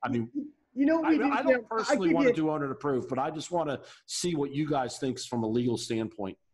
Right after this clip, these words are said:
Speaker 2: I'll give you the easiest way to do it. Go to the
Speaker 1: Yes.
Speaker 2: C P A because they know all the back doors, okay? The C P A knows how much water was used at the laundromat. The C P A has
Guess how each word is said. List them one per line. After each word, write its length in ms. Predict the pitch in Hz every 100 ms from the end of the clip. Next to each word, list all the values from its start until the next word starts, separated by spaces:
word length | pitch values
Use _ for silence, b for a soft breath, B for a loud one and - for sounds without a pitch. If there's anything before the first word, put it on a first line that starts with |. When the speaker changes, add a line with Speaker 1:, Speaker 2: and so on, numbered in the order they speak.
| _
Speaker 2:
I'll 100 | 262
give 200 | 294 302
you 60 | 277
the 60 | 254 254
easiest 340 | 247 220 226 208
way 120 | 220
to 60 | 190
do 200 | 170 165
it. 140 | 127 - _
Go 100 | -
to 60 | 226
the 120 | 214
Speaker 1:
Yes. 340 | 120 220 202 -
Speaker 2:
C 60 | 185
P 40 |
A 160 | 151 151
because 280 | 185 214 190
they 140 | 233
know 200 | 247 240
all 160 | 226 214
the 100 | 202
back 300 | 202 190 190
doors, 380 | 180 151 127 - _
okay? 320 | 170 170 196 196 B B _
The 60 |
C 180 | 196 285
P 260 | 262 262 240
A 60 |
knows 240 | 226 226 214
how 120 | 226
much 220 | 214 208
water 240 | 226 220 214
was 200 | 208 196
used 240 | 208 196
at 100 | 202
the 80 | 196
laundromat. 640 | 185 185 180 170 160 139 - _ _ _ -
The 40 |
C 180 | 180 262
P 240 | 233 247 220
A 200 | 208 196
has 140 | 208